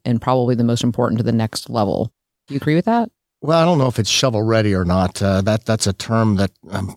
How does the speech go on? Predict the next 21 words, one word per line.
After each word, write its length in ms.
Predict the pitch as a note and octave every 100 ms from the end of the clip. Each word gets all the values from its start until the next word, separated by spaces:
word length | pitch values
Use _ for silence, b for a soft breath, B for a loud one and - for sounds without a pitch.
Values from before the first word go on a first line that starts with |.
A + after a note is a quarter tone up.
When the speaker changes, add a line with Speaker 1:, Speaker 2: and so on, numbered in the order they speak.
| _
Speaker 2:
probably 240 | - A2 F#2
has 100 | F#2
been 200 | G2 G2
overused 540 | F2+ F2 F2+ G2+ -
a 40 | G2
little 260 | F#2 F#2
bit. 260 | D#2 F#2+ F#3+
<laughs> 540 | G#3+ F#3+ - F#3+ F#3 - -
Speaker 1:
<laughs> 800 | - - - - - - - -
Speaker 2:
But 180 | D#3+ A2+
this, 140 | F3
Speaker 1:
Fair. 80 | G#3
Speaker 2:
essentially 400 | A3+ A#3+ - F#3+
the 160 | C#3+ B2
idea 720 | A2 F#2+ A2 G#2+ F2+ D#2+ F2 -
of 280 | G#2 F#2+ A2+
what 240 | A#2 -
we 140 | A2+
call 240 | - A2 G#2
middle 280 | A2 A2 F#2
mile 560 | G2 G2+ E2 D2 D#2+